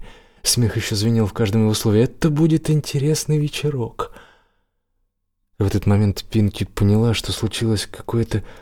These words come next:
принципиальное недопонимание. Она не знала чего-то, что должна была знать, и это была настолько базовая информация, что Лукасу даже в голову не пришло,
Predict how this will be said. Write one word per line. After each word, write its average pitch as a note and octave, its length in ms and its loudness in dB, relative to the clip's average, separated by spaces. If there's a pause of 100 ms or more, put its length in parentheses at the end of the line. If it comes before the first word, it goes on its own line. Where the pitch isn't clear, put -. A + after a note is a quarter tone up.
(400)
принципиальное A#2 720 2
недопонимание. G#2+ 1080 0 (1000)
Она B2 240 2
не B2 160 4
знала A#2+ 400 2
чего-то, A#2+ 540 0
что - 180 -2
должна A2 480 2
была F#2 240 0
знать, F2+ 400 -2
и F#2+ 60 0
это G#2 280 -2
была G2+ 340 0 (360)
настолько G#2 460 0
базовая G2+ 600 0
информация, A2+ 920 -2 (220)
что - 200 -2
Лукасу A#2+ 380 -2
даже A#2 220 2
в A2+ 80 0
голову A#2+ 300 0
не A2+ 120 4
пришло, A#2+ 500 -2